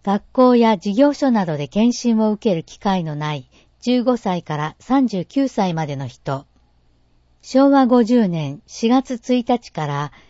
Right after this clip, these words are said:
平成十一年四月一日生まれまでの人。自己負担金は無料です。健康手帳がある方はお持ちください。受診券はありません。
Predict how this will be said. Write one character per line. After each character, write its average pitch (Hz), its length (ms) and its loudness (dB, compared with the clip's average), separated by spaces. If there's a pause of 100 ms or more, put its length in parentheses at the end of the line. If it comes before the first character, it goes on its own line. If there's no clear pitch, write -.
(180)
平 254 220 4
成 226 300 2
十 226 220 2
一 220 240 -2
年 151 340 -6
四 - 220 -6
月 269 240 0
一 262 260 -4
日 254 300 -2
生 254 80 2
ま 214 140 2
れ 156 100 -4
ま 160 140 -6
で 151 100 -8
の 139 100 -8
人。 135 420 -10 (1400)
自 190 160 -6
己 285 180 2
負 - 80 -14
担 269 280 2
金 254 260 2
は 233 100 2
無 226 140 2
料 175 240 0
で 135 160 -6
す。 - 160 -20 (2000)
健 277 140 4
康 285 260 0
手 285 160 0
帳 202 240 0
が 180 140 0
あ 196 40 2
る 190 80 -4
方 175 360 -4
は 147 160 -2
お 143 40 -6
持 185 140 -2
ち - 140 -14
く - 100 -8
だ 160 140 -6
さ 156 200 -6
い。 139 140 -10 (1200)
受 214 140 -4
診 302 280 -2
券 190 240 -2
は 147 120 -6
あ 143 60 -6
り 165 120 -8
ま 170 160 -4
せ 151 240 -6
ん。 135 120 -12